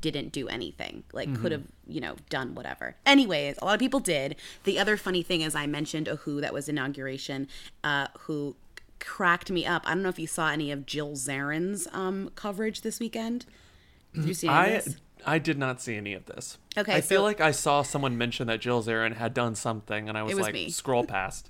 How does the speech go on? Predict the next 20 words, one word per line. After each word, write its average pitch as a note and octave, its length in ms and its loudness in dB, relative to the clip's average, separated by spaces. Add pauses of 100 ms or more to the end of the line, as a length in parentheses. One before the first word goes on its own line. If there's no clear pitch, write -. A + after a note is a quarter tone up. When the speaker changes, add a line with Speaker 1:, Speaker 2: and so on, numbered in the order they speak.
Speaker 1:
<laughs> G#3 320 -2
It D4 140 -2
was E4 180 8
me. G#3+ 200 0 (460)
Um, A#3 240 12
do - 40 2
you - 20 0
know - 60 -10 (180)
Speaker 2:
Sorry. A3 180 4
Speaker 1:
who B3+ 60 6
Jill G#3+ 240 6
Zarin F3 380 6
is? G3+ 340 -2 (540)
Speaker 2:
She's C3 240 0
Real C3+ 160 6
Housewife B2+ 440 4
of A2+ 140 -2
New B2 80 0
York? B2 320 0 (300)
Former? E3+ 560 4